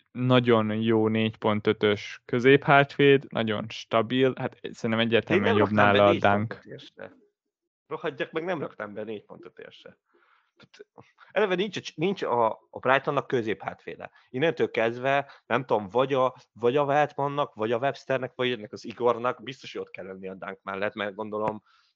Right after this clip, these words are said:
Speaker 2: valaki ott lesz. Tehát, hogy nem, nem a Dunk lesz, és
Speaker 1: Csak
Speaker 2: akkor
Speaker 1: azért,
Speaker 2: nem
Speaker 1: mert
Speaker 2: tudom.
Speaker 1: Igornak hívják, akkor ő már egyből középhátvéd?
Speaker 2: Hát igen, igen,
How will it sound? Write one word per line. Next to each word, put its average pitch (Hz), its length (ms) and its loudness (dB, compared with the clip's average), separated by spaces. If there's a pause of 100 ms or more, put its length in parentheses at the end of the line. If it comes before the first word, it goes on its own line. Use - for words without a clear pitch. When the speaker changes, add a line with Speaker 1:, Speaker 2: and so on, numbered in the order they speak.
(360)
Speaker 2:
valaki 117 320 2
ott 131 200 0
lesz. - 280 -12
Tehát, - 260 -6
hogy 110 100 -8
nem, 127 300 2
nem 143 180 0
a 113 60 4
Dunk 117 320 0
lesz, 135 280 -2
és - 260 -12
Speaker 1:
Csak 143 120 10
Speaker 2:
akkor 139 120 12
Speaker 1:
azért, 143 140 10
Speaker 2:
nem 143 80 8
Speaker 1:
mert 320 140 2
Speaker 2:
tudom. 151 140 2
Speaker 1:
Igornak 131 460 6
hívják, 135 460 4
akkor 139 240 4
ő 135 100 8
már 127 200 8
egyből 127 300 6
középhátvéd? 120 920 2 (1300)
Speaker 2:
Hát - 260 -4
igen, 185 340 -6 (160)
igen, 143 480 -2